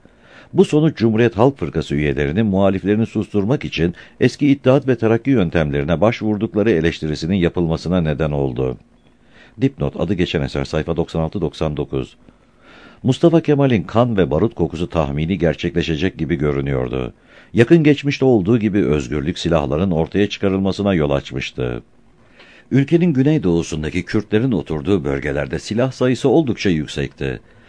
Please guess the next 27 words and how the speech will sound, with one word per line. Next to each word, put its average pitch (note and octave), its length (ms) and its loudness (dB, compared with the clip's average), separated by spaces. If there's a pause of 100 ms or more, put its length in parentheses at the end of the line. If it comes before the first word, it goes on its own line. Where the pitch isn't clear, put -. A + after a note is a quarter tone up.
(160)
Musul E3+ 320 2
konusundaki D3+ 540 0
anlaşmazlık, D#2 800 -4
Brüksel C3 360 0
hattının B2 360 -2
iki G#2+ 200 -4
yanında D2 260 -2
yaşayan D2 360 -4
Kürt - 260 -4
aşiretlerinde D#2 720 -4
tedirginlik F#2+ 640 -2
yaratmıştı. C2+ 720 -6 (540)
Lozan D3 300 2
Anlaşması D2 520 -4
onlardan D2+ 440 -2
söz E2+ 240 -4
etmediği A#2 360 0
için C3+ 180 -2
Sevr C#3 340 -4
Anlaşması'nın D#2 680 -4
öngördüğü, D#2 720 -2 (280)
giderek D3 380 2
bağımsızlığa G#2 640 0
erişme F#2+ 340 -2
konusu F#2 360 -4
böylece A2 360 0
kapanmıştı. D2+ 800 -6